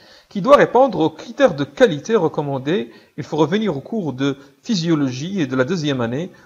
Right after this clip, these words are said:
pour, euh, apprendre ces, euh, critères de qualité nécessaires pour accepter et retenir une, euh, spirométrie pour être valable et pour, euh, confirmer le diagnostic. Cette spirométrie doit être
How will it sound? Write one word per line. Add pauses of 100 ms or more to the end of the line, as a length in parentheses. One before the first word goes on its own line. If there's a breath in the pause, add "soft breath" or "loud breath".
(160 loud breath)
pour,
euh,
apprendre
ces, (200 loud breath)
euh,
critères
de
qualité
nécessaires (220 loud breath)
pour (200 loud breath)
accepter
et
retenir (220 loud breath)
une,
euh, (100)
spirométrie
pour
être
valable (340 loud breath)
et
pour,
euh,
confirmer
le
diagnostic. (640 soft breath)
Cette
spirométrie
doit
être